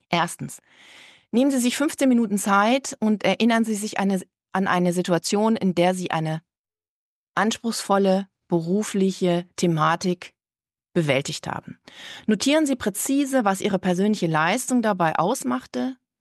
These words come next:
welche Hürden Sie überwunden haben und wie Ihr Vorgehen den Erfolg sicherte. Wenn Sie das gemacht haben, gehen Sie zu Punkt zwei und fragen sich,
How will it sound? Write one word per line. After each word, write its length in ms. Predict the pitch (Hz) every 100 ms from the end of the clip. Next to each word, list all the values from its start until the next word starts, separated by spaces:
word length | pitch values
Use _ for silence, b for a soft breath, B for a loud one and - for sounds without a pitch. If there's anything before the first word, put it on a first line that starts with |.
| _ _ -
welche 280 | 180 196 185
Hürden 300 | 226 262 247
Sie 120 | -
überwunden 600 | 175 170 180 220 226 214
haben 400 | 202 196 202 202 - _ _ _ _ _
und 240 | 214 196 190
wie 140 | 247
Ihr 160 | 247 233
Vorgehen 680 | - 196 190 196 202 208 -
den 140 | 175
Erfolg 540 | - 160 - 160 190 -
sicherte. 520 | - 147 - 104 - - _ _ _ _ _ _ _ _ _ _
Wenn 120 | 180
Sie 80 | 170
das 180 | 175 -
gemacht 440 | 165 170 - -
haben, 240 | 277 277 254
gehen 160 | 190
Sie 100 | 180
zu 120 | 170 -
Punkt 260 | 175 160
zwei 540 | - 160 160 196 294 - b b b b b _ _ _ _
und 180 | 220 220
fragen 320 | - 220 233
sich, 400 | 214 220 - -